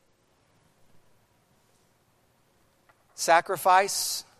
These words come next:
priesthood of believers, obedience, and feasting on God's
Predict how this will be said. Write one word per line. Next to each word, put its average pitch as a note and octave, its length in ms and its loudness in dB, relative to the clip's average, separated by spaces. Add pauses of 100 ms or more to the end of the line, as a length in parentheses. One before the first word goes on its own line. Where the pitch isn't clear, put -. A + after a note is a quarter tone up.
(2000)
priesthood F3+ 400 -4
of D#3+ 80 -8
believers, F3 840 -4 (1300)
obedience, E3+ 1040 -2 (1900)
and B2+ 100 -16
feasting E3 460 -4
on D3 220 -4
God's D3+ 680 0